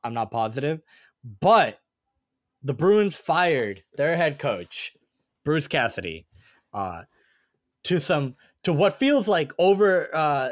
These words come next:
uh, Bruins Twitter and just N H L Twitter and kind of the media perception, media, yeah, just, like, media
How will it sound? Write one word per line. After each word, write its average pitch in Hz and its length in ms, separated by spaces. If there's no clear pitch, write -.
uh, 131 160
Bruins 175 460
Twitter 175 460
and 135 180
just 165 180
N 165 140
H 160 220
L 160 200
Twitter 156 720
and 117 640
kind 175 220
of 156 100
the 139 60
media 151 440
perception, 147 1000
media, 180 380
yeah, 139 280
just, 156 200
like, 135 160
media 143 580